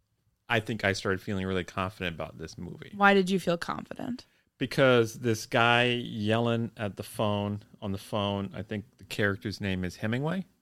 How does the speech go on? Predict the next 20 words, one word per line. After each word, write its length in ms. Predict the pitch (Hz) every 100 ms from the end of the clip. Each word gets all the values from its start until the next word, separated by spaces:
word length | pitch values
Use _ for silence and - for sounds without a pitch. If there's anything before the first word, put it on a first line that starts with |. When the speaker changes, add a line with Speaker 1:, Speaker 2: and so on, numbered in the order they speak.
| _
Speaker 1:
Is 60 |
that, 160 | 110 107
Speaker 2:
Mm-hmm. 240 | 190 202
Speaker 1:
that 120 | 226 110
accurate? 380 | 113 113 127 -
Speaker 2:
Yeah. 240 | 185 175 190 _ _ _ _
Speaker 1:
He's 240 | 143 127
just 220 | 147 110
yelling 540 | 113 110 120 123 123 107
and 180 | 92 95
screaming 920 | - - 123 120 120 120 117 120 117
and 480 | 104 95 92 92 92
overreacting, 1080 | - 113 123 113 110 107 107 107 120 107 104 - _ _ -
and 100 | 98
he 60 | 101
has 100 | 101
a 60 |
very 320 | 95 107 107
creepy 920 | 95 - - 123 120 127 117 117 113 113
voice. 800 | 104 110 107 110 113 - -